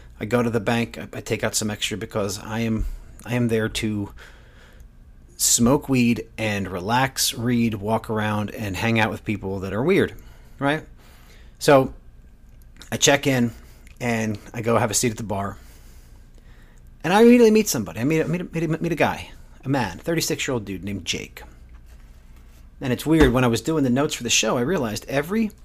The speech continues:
person of significance I met on this trip, their first name started with a J, which is weird because I smoked a lot of J's.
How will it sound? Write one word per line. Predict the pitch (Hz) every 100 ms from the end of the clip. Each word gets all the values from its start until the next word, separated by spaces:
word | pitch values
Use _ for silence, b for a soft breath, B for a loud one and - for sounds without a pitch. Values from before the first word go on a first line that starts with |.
| - -
person | - - 202 - 101 107 - -
of | 113 110 107 98 - b b b b b
significance | - - 143 170 120 98 95 -
I |
met | 107 117
on | 107
this | 107
trip, | - 131 135
their |
first | 135 185 180 185
name | 170
started | - 120 120
with | 117
a |
J, | 127 190 143 - - b b b b b b
which | 135 127
is | 120
weird | 156 135
because | 110 113 110
I |
smoked | 107 - 156 107
a | 107
lot | 117 139 110
of |
J's. | 101 139 110 85 -